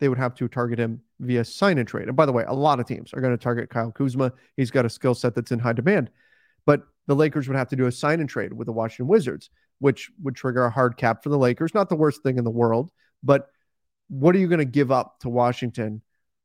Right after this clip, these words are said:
that they want in order to sign and trade Kyle Kuzma. I know people look at Washington and they say, "Oh, well, Washington just gave up Bradley Beal for nothing. So that means Kuzma should co-, cost nothing. Kristaps Porzingis should cost nothing." It's not a fire sale by Washington. They were stuck.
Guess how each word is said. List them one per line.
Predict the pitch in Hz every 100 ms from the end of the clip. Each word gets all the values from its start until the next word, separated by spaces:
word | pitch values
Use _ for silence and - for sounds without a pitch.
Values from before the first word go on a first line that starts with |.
| _ _ -
that | -
they | 135
want | 165 240 156 -
in | 143
order | 135 131
to | 147
sign | - 127 123
and | 117
trade | - 113 110
Kyle | 110 110
Kuzma. | - 220 120
I | 113
know | 156
people | 175 165 160
look | 185 170
at |
Washington | 160 208 - 139
and | 127
they | 127
say, | - -
"Oh, | 202 196
well, | 160 147
Washington | 143 160 151 156
just | 147 147
gave | 160 151
up | 151 139
Bradley | 156 151
Beal | 160 214
for | - 165
nothing. | 147 - 156 151 _ _
So | -
that | 156
means | 160 147
Kuzma | - 202 180 196
should | 170
co-, | 180 165 143
cost | - 160 147
nothing. | 160 143 151 143 _ -
Kristaps | 180 - 143 131 -
Porzingis | 139 165 185 175 156 - _
should | 170 151
cost | 151 147 139
nothing." | 139 147 - 143 135 _ _ _ _ _ _ _ _ _ _ _ _ _ _ _ _
It's | -
not | 190 185
a |
fire | - 156 269 202
sale | - 120 90
by | 123
Washington. | 117 110 117 123 123 120
They | 139
were | 123
stuck. | - - 226 190 -